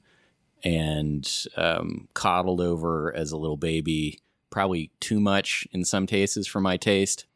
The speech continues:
Somewhat spoiled, you know, materially and just with attention. And, uh, I was the sort of kid that, like a lot of, I think a lot of youngest kids are, that just, I could just get along with everybody. I would, I'd be friendly with everybody. I'd talk with anybody around me.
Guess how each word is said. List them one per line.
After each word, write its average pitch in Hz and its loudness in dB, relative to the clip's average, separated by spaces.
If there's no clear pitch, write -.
Somewhat 104 -2
spoiled, 85 0
you 95 2
know, 80 2
materially 87 4
and 80 2
just 80 0
with 80 0
attention. 85 0
And, 107 0
uh, 101 2
I 110 2
was 135 -2
the 143 -2
sort 127 2
of 113 -4
kid 107 2
that, 101 2
like 101 2
a 107 2
lot 101 4
of, 101 4
I - -10
think - -4
a 101 0
lot 95 2
of 95 2
youngest 95 -2
kids 90 0
are, 87 2
that 90 -4
just, - -2
I 92 0
could - -8
just - -6
get 90 0
along 82 2
with 78 -2
everybody. 76 -2
I 76 -4
would, - -10
I'd 85 -4
be 85 -2
friendly 82 2
with 76 0
everybody. 73 -2
I'd 82 -2
talk - 0
with - -6
anybody 78 2
around 76 2
me. 69 -2